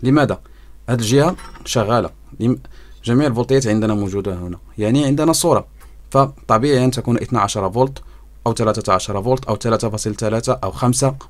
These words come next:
موجودة، فهنا طبيعي مسألة عادية. وكما تلاحظون فهذا الانفرتر،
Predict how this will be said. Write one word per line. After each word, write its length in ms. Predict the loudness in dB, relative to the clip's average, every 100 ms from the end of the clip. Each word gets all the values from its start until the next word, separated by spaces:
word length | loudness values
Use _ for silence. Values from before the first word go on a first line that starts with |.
| 2
موجودة، 460 | 4 4 2 -2 -6 -18 -20 -20 -20 -20 -20 -6
فهنا 560 | 0 0 -2 -8 0 0
طبيعي 460 | 2 0 0 -4 -10
مسألة 300 | -12 -4 -2
عادية. 400 | -2 -4 -6 -10 -16 -20 -20 -20 -16 0
وكما 360 | 0 2 2
تلاحظون 580 | 2 2 0 0 -4 -4 -6 -20 -20 -20 -2
فهذا 280 | 2 2 2 -16 -20 -20 -20 -20 -20 -20 -20 -20 -8
الانفرتر، 840 | 2 2 4 2 4 2 2 -4